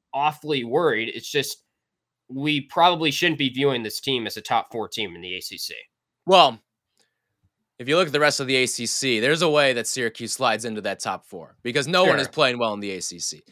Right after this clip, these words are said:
Speaker 2: So you might fall upwards into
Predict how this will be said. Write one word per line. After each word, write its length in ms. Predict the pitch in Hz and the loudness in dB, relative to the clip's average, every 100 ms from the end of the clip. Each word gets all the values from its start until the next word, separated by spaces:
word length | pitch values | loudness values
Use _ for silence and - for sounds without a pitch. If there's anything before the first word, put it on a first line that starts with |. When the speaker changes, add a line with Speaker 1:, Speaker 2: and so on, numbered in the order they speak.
| _ _ | _ _
Speaker 2:
So 320 | - 143 127 | 0 2 2
you 180 | 120 190 | 0 0
might 340 | 214 143 - | 2 2 -4
fall 340 | - 165 151 143 | -2 2 4 2
upwards 640 | 160 - 113 101 101 - _ | 0 0 -6 -6 -10 -12 _
into 840 | 127 120 - 120 110 104 101 101 | -8 -6 -6 -6 -4 -6 -6 -6